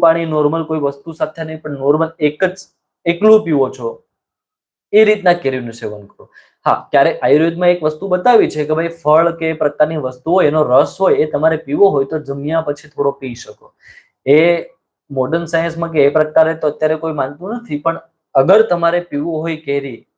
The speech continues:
જમવાની સાથે કે એ પ્રમાણે તમારે આનંદ લેવો હોય તો જમ્યા પછી થોડો લઈ શકો, અથવા જમવાની શરૂઆત કરતા પહેલા થોડો લઈ શકો, સો એમ એલ જેટલો, જમવાની સાથે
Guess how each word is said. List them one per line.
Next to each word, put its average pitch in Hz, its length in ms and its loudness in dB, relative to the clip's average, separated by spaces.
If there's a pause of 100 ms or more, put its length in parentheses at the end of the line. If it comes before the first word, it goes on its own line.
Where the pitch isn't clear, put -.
જમવાની 143 480 0
સાથે 147 300 0
કે 151 160 -2
એ 147 60 8
પ્રમાણે 143 400 2
તમારે 139 280 0
આનંદ 131 420 -4
લેવો 135 240 2
હોય 160 220 2 (480)
તો 180 100 4
જમ્યા 170 640 0
પછી 160 320 0
થોડો 180 360 0
લઈ 123 200 -4
શકો, 113 380 -10 (240)
અથવા 156 420 2
જમવાની 160 600 -4
શરૂઆત 185 440 0 (100)
કરતા 151 360 2
પહેલા 170 400 0
થોડો 147 320 -6
લઈ 117 160 -12
શકો, 123 280 -20
સો 147 300 -2
એમ 117 160 -6
એલ 110 100 -8
જેટલો, - 300 -20 (600)
જમવાની 180 380 2
સાથે 143 380 -2